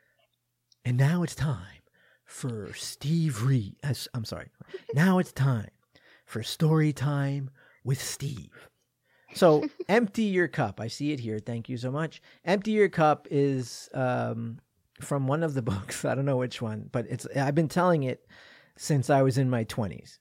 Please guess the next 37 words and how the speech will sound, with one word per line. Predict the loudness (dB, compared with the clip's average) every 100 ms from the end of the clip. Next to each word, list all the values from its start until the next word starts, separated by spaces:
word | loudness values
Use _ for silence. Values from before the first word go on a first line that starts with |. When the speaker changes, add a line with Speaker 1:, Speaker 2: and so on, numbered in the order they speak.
| -12
Speaker 1:
So | 2 6 6 2 -12 -20 -18 0
it's, | 2 2 -2 -12 _ _ _ _ _ -20 _ _ _ -20 -20 -20 -20 _ _
it | 2 4
was, | 4 0 0
uh, | 2 4 2 0 -4
I | -2
read | 6 6 6
this | 0 0
story. | 2 4 4 4
It |
was | 0
in | -2
this, | -2 -4
in | -2 0
the, | 0 -2
in | -2
this | 0 -2
book. | 0 0 0 -6 -10
Um, | -4 -2 -2 -2 -6 -10 -6
I |
wanna | -2 -2 -2
say | 0 0
it |
was, | 0 -4 -8 -8
it | -4
was, | -2 -2 -4 -6
um, | -4 -4 -6 -10 -12 -16 _ _ -20 _ _ -12 -6
Zen | -2 0 2
in | 0
the |
Martial | 0 0 -2 -4 -6
Arts. | -8 -12 -20 -20 _ _ _ _ _ _ _
It's | -12
this | -10 -2
little | 0 2
book. | 2 0 0 -14 -20 _ _
Um, | -8 -6 -6 -8 -12